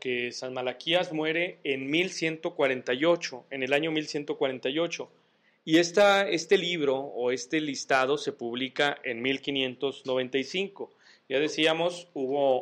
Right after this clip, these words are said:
un autor de, de nombre Arnoldo de Guion, que es el que las publica,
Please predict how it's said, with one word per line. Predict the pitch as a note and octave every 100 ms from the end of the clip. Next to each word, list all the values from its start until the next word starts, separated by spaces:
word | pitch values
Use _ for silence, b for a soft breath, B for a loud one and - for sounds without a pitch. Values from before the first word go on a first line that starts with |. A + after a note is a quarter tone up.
| -
un | C#3
autor | C3+ C3 D#3 D#3 C3+ - _ _ _ _ -
de, | B2 A#2+ A#2+ A#2+ - C3+
de | B2
nombre | B2+ C#3 C#3+ D3 D3 C3+ A2+ G#2+ _ _
Arnoldo | B2 A#2+ B2 C#3 C#3+ C#3 D3 D3 -
de | E3
Guion, | D#3+ D3 C#3 C#3 D#3
que | D3
es | C#3+ C3
el | -
que | D3+
las | C3
publica, | - C3 C#3 C#3 E3+ F3+